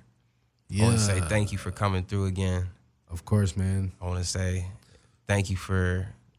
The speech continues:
Speaker 1: dropping some gems. And we definitely, I mean, shoot, we could run that new, you know what I'm saying? If you got that new, new, we gonna run that. If not, when it's up, we
Speaker 2: Yeah.
Speaker 1: playing that in the rotation as soon as
Speaker 2: I
Speaker 1: it
Speaker 2: got
Speaker 1: drops.
Speaker 2: some new shit right here.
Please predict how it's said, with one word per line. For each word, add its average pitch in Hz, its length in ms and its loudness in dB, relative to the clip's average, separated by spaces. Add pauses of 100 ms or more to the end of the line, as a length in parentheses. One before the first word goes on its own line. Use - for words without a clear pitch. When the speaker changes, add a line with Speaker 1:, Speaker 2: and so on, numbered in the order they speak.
(140)
Speaker 1:
dropping 92 360 -2
some 90 200 -2
gems. 92 760 -2
And 92 300 -4
we 92 80 -4
definitely, 98 680 -2 (500)
I 87 60 -8
mean, 90 160 -2
shoot, 95 320 -2 (340)
we 98 80 -10
could 92 160 -6
run 113 220 2
that 107 140 2
new, 110 200 0
you 82 60 -4
know 98 60 -4
what 104 80 -2
I'm 104 60 -2
saying? 98 160 -8
If 95 60 -12
you 101 60 -8
got 101 200 -2
that 101 160 0
new, 113 160 2
new, 127 320 0
we 104 80 -2
gonna 95 180 0
run 110 240 0
that. 110 300 -2
If 95 100 -16
not, 101 320 -6
when 101 140 -4
it's 101 220 -4
up, 123 280 2 (500)
we 101 160 2
Speaker 2:
Yeah. 101 60 2
Speaker 1:
playing 107 260 4
that 101 140 0
in 98 80 -2
the 101 80 -4
rotation 101 600 -4 (140)
as - 60 -18
soon 101 220 0
as 98 100 0
Speaker 2:
I 98 40 0
Speaker 1:
it 95 40 2
Speaker 2:
got 117 140 4
Speaker 1:
drops. 113 140 6
Speaker 2:
some 113 200 2
new 127 160 4
shit 117 320 0
right 117 320 2
here. 117 540 -2